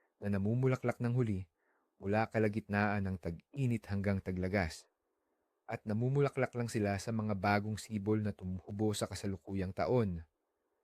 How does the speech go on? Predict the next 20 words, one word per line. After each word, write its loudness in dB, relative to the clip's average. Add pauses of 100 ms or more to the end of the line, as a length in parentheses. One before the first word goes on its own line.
(340)
Dahil 0
dito, 0 (480)
ang -6
mga 0
baging 2
mula 4
sa -2
nakaraang -2
taon -2 (480)
ay -4
hindi -2
na 0
kailangan. 2 (800)
Sa -8
katunayan, -2 (480)
nakakaabala 0
pa -6
nga -2
ang -4
mga -4